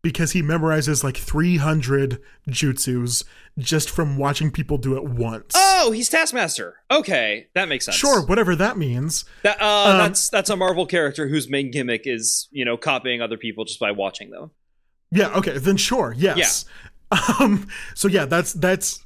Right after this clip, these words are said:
Speaker 1: uh, what his Sharing-, like, that's what the base level Sharingan does. When you get the Mangekyo Sharingan, they all do different things. It's a whole deal. Um,
Speaker 2: Gotcha.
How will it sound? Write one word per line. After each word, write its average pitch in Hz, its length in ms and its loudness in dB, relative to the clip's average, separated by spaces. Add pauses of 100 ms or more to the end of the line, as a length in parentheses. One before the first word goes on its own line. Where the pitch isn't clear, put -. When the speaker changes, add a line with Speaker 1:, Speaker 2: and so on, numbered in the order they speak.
Speaker 1:
uh, 147 220 2
what 147 260 0
his 147 160 -2
Sharing-, 135 480 0
like, 151 200 -2
that's 185 220 0
what 202 220 0
the 165 80 0
base 151 260 0
level 147 200 0
Sharingan 131 500 0
does. 117 220 -4
When 175 100 2
you 156 60 -2
get 196 140 2
the 160 40 -6 (120)
Mangekyo 156 480 0
Sharingan, 139 520 0
they 127 120 0
all 135 200 -4
do 127 180 -2
different 120 400 -6
things. - 440 -10 (500)
It's 151 160 -2
a 131 80 0
whole 117 200 -2
deal. 117 360 -2 (460)
Um, 139 220 4
Speaker 2:
Gotcha. 110 220 -4